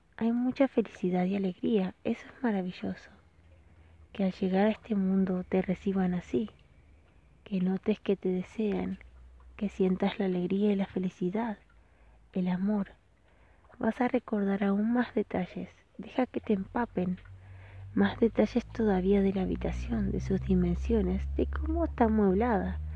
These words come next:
Pero lo más importante de todo es el amor. La cara de Andrea se ensombreció. "Ha entrado el marido de la señora, que está en la cama de al lado de mi madre.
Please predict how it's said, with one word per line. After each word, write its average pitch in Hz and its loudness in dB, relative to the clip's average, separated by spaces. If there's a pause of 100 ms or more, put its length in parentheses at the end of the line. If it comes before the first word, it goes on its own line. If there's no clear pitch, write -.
(380)
Pero 190 -2
lo 185 2
más 196 0
importante 196 -2
de 185 -4
todo 196 -4
es - -6
el 185 0
amor. 190 -4 (420)
La - -4
cara 247 -4
de 240 2
Andrea 185 0 (260)
se 220 -4
ensombreció. 190 -4 (3500)
"Ha 240 6
entrado 220 4
el 220 6
marido 190 2
de 208 4
la 190 2
señora, - -4 (560)
que 196 -2
está - -12
en 226 0
la 247 0
cama 214 4
de 185 6
al 175 2
lado 220 0
de 196 2
mi 175 4
madre. 180 -2